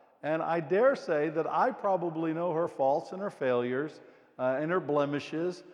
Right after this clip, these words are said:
better than any other human being, uh, you know, uh, better than anyone else except Jesus. But I tell you, if somebody came to me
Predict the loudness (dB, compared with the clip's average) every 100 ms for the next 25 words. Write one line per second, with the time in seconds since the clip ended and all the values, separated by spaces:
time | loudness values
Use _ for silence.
0 | -8 4 4 6 4 2 0 2 2 4
1 | 4 6 4 2 -2 0 0 2 2 0
2 | -4 -10 -16 -20 _ _ -2 0 2 -2
3 | -10 -20 -14 -4 2 2 0 -4 -2 4
4 | 4 6 4 2 2 0 0 0 0 -2
5 | -4 -4 -4 -8 -8 -18 -20 _ _ _
6 | _ _ _ _ _ _ _ -2 2 2
7 | 4 6 6 6 4 4 0 0 0 0
8 | 4 4 2 -2 -2 0 -2 -2 -2 -2
9 | -4 -6